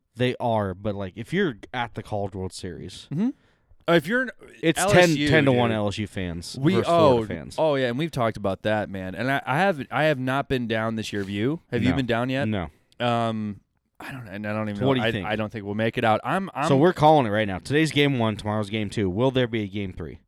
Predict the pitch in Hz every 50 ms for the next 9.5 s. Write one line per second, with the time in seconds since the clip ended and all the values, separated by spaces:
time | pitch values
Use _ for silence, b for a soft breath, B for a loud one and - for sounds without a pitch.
0 | _ _ _ _ _ - 120 123 - 123 101 95 85 73 71 - - 135 143 165
1 | 160 180 190 190 196 185 170 139 131 123 127 131 127 123 143 165 - 214 220 208
2 | 175 131 110 95 90 113 120 - - 147 180 180 233 247 202 143 107 120 113 110
3 | 107 101 98 110 107 107 104 - - 110 107 117 123 147 175 190 - - 135 151
4 | 156 - 175 165 - 165 120 120 131 139 135 - - 139 120 117 123 113 - 131
5 | 123 123 120 120 117 110 104 - - - - 120 110 101 120 120 104 82 - -
6 | - 131 127 117 113 - - - 131 123 113 123 123 120 123 120 120 117 110 92
7 | 123 135 156 151 135 120 117 107 123 123 110 - _ _ _ _ _ _ _ _
8 | _ _ 98 85 92 139 135 139 135 131 123 135 135 131 - - 127 104 113 117
9 | 127 123 120 117 117 113 110 110 107